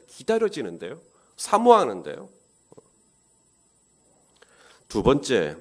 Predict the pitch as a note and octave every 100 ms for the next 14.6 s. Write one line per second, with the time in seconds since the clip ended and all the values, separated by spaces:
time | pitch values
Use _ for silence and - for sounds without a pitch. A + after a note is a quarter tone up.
0 | - A#2 A2+ A2 A#2+ B2 C#3+ B2 G2+ F#2
1 | G2+ E2+ - - E3 B2+ C3 A2+ A2+ A2
2 | G2 E2+ D#2 C#2+ C#2+ - - - - -
3 | C#3+ F3+ F#3+ F3+ C#3+ F2 E2+ E2+ - -
4 | G2 A#2 - _ - _ - A#2+ C3 C3
5 | B2+ B2 F#2+ C#2 E2 F#2 - E3 E3 C3
6 | A2+ G#2 C#2 - - - C#2 - A2 E2+
7 | C2 - - G#2+ A#2 D3 C#3+ C#3+ A#2 F2
8 | D#2 C#2+ - C#2 - _ _ _ _ _
9 | _ _ _ _ _ _ G#2 G#2 D#3+ C3+
10 | C3+ G#2+ F#2 F#3 - - - - _ _
11 | _ G#2 - A#2+ C#3 C3+ A#2 G2+ B2+ C#3
12 | B2+ G2+ F2+ E2+ C#2+ C#2+ - F2+ - G#2+
13 | F2+ D2+ D2 - F#2 A2 E3+ - - -
14 | - G2+ - B2 C#3+